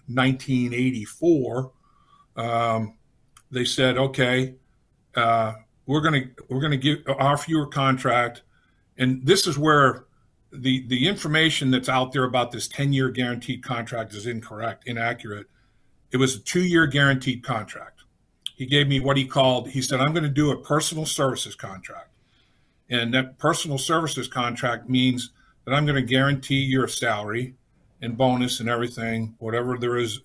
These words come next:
uh, structurally in the contract for two years.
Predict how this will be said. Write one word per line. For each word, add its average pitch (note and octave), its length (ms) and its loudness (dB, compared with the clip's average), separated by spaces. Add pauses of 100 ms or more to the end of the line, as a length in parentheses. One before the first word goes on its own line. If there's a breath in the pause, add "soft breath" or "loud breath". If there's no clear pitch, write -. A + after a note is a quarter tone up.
(200)
uh, A2 40 -10
structurally B2 520 -2
in B2 80 0
the A#2+ 80 -4
contract A2+ 640 -2 (240 soft breath)
for B2+ 100 -10
two C3+ 160 0
years. B2+ 480 4